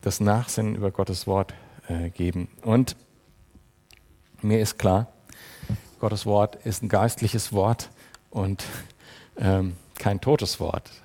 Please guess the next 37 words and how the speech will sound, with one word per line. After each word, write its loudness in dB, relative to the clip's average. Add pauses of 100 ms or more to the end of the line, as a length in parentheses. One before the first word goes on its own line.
Das -6
heißt 0
also, 0 (560)
verstehen 0
kann 0
ich -2
dieses -2
Wort -2
auch -2
nur, -6
wenn 0
ich 0
es -10
geistlich 2
lese. 4 (680)
Ähm, -2 (260)
natürlich -4
kann 4
man 4
ganz 4
viel 0
ableiten 2 (100)
mit -4
Intellekt, 0 (1080)
aber 4
das 0
wäre 0
etwas -4
zu -12
kurz -8
gesprungen. -16 (200)
Das -2
wollte 4
ich -6
nur 0
nebenbei 0
erwähnen. -6